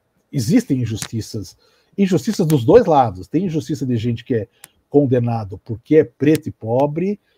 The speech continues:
e não consegue se provar, não dá chance pra isso, porque a palavra da polícia vale tudo, sobretudo no, nos casos de droga, e existem injustiças, durante muitos anos, aliás, a injustiça do, dos feminicídios. Eu acho que hoje a situação é um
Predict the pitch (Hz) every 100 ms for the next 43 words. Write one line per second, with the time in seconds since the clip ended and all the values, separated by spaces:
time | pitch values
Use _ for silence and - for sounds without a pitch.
0 | - 139 151 147 123 147 120 - - 147
1 | 120 87 131 151 120 120 139 - - 175
2 | 240 208 120 117 107 110 123 - 202 _
3 | _ - - _ _ _ - 147 135 135
4 | 131 120 123 123 123 117 123 120 - 170
5 | 165 120 - - _ _ 139 127 120 147
6 | 139 123 110 107 107 - 110 110 143 123
7 | 131 151 202 - _ _ - 311 127 175
8 | - 190 170 147 - 131 127 165 156 120
9 | _ _ - 165 220 139 139 165 262 311
10 | - 98 120 117 104 98 117 143 - 139
11 | 120 113 - 120 139 131 135 127 _ _
12 | - 120 - 127 135 139 - 107 139 190
13 | - 160 135 196 226 190 - - 175 170